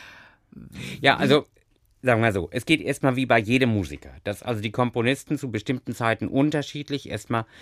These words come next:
Speaker 1: notiert haben in den Stücken zum Beispiel ein Tempo, oft nur durch ein Wort, nicht durch eine absolute Metronomangabe, eine Lautstärke. Dann hat man den gan-, gesamten Bereich sozusagen der, dessen so,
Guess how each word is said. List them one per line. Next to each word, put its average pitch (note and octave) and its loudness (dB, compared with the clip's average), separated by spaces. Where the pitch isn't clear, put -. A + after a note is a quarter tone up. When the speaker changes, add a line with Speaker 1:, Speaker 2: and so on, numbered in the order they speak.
Speaker 1:
notiert B2 0
haben A2+ 2
in A2+ -2
den A2 0
Stücken G2 -6
zum F#2 -4
Beispiel E2+ -6
ein G2 -2
Tempo, C3 2
oft B2 0
nur C3 4
durch G#2+ 0
ein G#2 -2
Wort, F2 0
nicht G2+ -6
durch F#2+ -6
eine G2 -6
absolute G2 -6
Metronomangabe, G#2 -4
eine G2+ -2
Lautstärke. G2 -2
Dann A#2+ 0
hat - -6
man A2+ -2
den G#2 0
gan-, G#2+ -2
gesamten G2 -6
Bereich F#2 0
sozusagen F2+ -2
der, E2 -4
dessen G#2 -2
so, F2+ -4